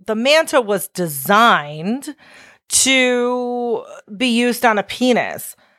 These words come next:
But you know what? I've put the end of one of the little floppy parts of the Manta to my clit, and I've used it. Like,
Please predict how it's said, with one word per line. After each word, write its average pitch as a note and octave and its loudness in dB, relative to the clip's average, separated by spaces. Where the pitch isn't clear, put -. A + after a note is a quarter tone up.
But - -2
you G#3+ 6
know F#3+ 6
what? D3+ 4
I've F3 0
put A3+ -2
the - 0
end F#3+ 4
of F3+ 0
one F3+ 0
of E3+ -2
the F3 0
little E3 2
floppy D#3+ 0
parts F3+ 0
of F#3 0
the F3 0
Manta E3 0
to - -4
my D#3 -2
clit, E3 0
and E3+ -6
I've F3 2
used D3 -2
it. G3 6
Like, G3+ 4